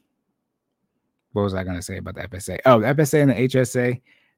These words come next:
as of now, they have the same uses as far as the medical expenses. So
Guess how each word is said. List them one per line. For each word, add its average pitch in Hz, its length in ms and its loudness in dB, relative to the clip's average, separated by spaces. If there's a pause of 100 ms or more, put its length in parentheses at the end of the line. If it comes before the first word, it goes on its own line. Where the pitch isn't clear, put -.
(680)
as 107 240 0
of 98 100 -4
now, 104 480 0 (140)
they 110 220 -4
have 110 360 -2
the 104 120 -6
same 107 400 -2
uses 107 340 -2
as 95 120 -10
far 104 240 -2
as 95 80 -4
the 95 60 -4
medical 95 460 -4
expenses. 90 580 -12
So 95 320 -8